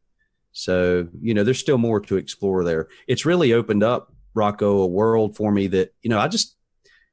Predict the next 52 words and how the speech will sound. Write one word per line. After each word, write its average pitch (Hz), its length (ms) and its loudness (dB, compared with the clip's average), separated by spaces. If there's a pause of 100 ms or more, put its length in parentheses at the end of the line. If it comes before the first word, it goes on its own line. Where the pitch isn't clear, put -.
you 196 80 0
know 247 60 4
how 208 120 4
it 120 80 4
is, 113 240 2
man. 104 220 0
Like, 98 440 -2 (500)
if - 140 -14
you 147 80 -2
don't 175 140 0
spend 143 240 0
a 113 40 2
lot 117 200 2
of 104 80 -2
time 120 340 0
with 98 140 -2
a - 60 -12
particular 95 420 -4
desktop, 92 640 -2
there's 147 140 0
a 87 80 -2
whole 120 340 -2
lot 117 220 -2
that's - 180 -14
going 98 340 -2
on 104 400 2 (280)
as 104 160 0
the 104 80 0
months 117 240 0
go 104 180 0
by, 98 520 0 (240)
and, 98 220 -2 (140)
and 98 180 -2
you 160 80 0
just 190 220 -2
don't 104 200 -2
know 139 280 2
that, 98 220 0
hey, 113 260 2
such 117 300 -2
and 110 100 -2
such - 320 -4
has 98 140 -4
launched 104 300 -2
for 101 100 -8
Cinnamon, 107 640 0
and 90 100 -2
now 107 120 0
you 107 180 -2
can 92 100 -4
do 85 160 -2
this. 127 480 0